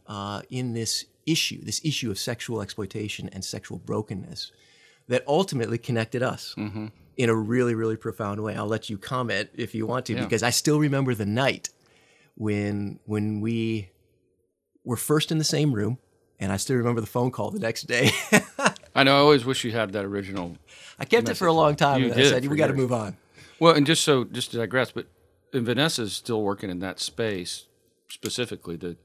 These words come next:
Speaker 2: sex trafficking space, correct?
Speaker 1: Yeah, my
Speaker 2: And
Speaker 1: wife is a professor, and her research agenda
Speaker 2: Yeah.
Speaker 1: is all on human trafficking policy, and, uh, and, and we're doing some new things around that right now.
Speaker 2: Right.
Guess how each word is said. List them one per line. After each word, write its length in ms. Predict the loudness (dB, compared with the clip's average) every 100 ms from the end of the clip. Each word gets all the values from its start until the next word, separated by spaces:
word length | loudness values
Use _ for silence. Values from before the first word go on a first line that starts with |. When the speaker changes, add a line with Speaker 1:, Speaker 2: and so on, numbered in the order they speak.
| _
Speaker 2:
sex 260 | -8 -6 -6
trafficking 400 | -8 -10 -12 -16
space, 320 | -14 -14 -14
correct? 340 | -12 -10 -8 -2
Speaker 1:
Yeah, 220 | 0 2
my 120 | 2
Speaker 2:
And 80 | 2
Speaker 1:
wife 160 | 0 -4
is 180 | -4 -4
a 120 | -4 -12
professor, 500 | -10 -2 0 0 -2
and 100 | -4
her 60 |
research 340 | -2 -2 -4 -6
agenda 360 | -8 -8 -6
Speaker 2:
Yeah. 200 | -4 -4 -6 -18 _
Speaker 1:
is 200 | -14 -10
all 180 | -8 -8
on 240 | -8 -8 -8
human 200 | -10 -8
trafficking 360 | -10 -10 -12
policy, 560 | -12 -10 -8 -8 -10 -10
and, 240 | -10 -10
uh, 260 | -12 -12 -14 -14
and, 220 | -14 -14
and 200 | -14 -14
we're 80 | -12
doing 160 | -12 -12
some 120 | -10
new 100 | -12
things 240 | -12 -12
around 300 | -12 -12 -12
that 160 | -12 -14
right 140 | -16
now. 220 | -16 -16 -18 _
Speaker 2:
Right. 240 | -10 -10